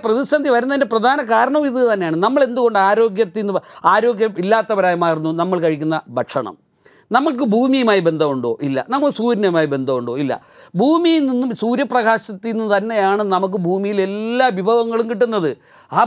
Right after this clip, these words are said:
ഭൂമിയെ നമ്മൾ കാണുന്നില്ല, ആ സൂര്യനെ നമുക്ക് കാണുന്നില്ല. സ്വാഭാവികമായും നമ്മൾ ഒരു, ഏഹ്,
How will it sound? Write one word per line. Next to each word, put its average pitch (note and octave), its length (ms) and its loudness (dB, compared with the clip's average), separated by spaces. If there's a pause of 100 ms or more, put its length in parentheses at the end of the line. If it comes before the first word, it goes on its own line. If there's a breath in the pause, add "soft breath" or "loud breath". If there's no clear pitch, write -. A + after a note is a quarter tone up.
ഭൂമിയെ B3 320 2
നമ്മൾ A#3+ 220 -2 (100)
കാണുന്നില്ല, A3+ 400 -2 (240)
ആ F3+ 60 0 (100)
സൂര്യനെ A3+ 440 0
നമുക്ക് A3 260 -4 (100)
കാണുന്നില്ല. G#3+ 420 -2 (480 soft breath)
സ്വാഭാവികമായും A#3 760 0
നമ്മൾ F#3 200 -2 (100)
ഒരു, G3 80 -4 (180)
ഏഹ്, F3 140 0